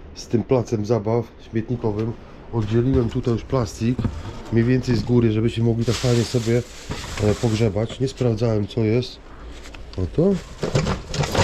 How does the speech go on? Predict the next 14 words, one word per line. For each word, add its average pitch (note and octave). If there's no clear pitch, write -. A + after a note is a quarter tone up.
Jest -
jakieś -
sygnowane. A2
Zenkera. G#2
Made G2+
in A2
Germany. E2
Dobra, E2
nieważne. F#2+
Ale G2
tu A2+
oddzieliłem G2+
tak, G#2+
że G#2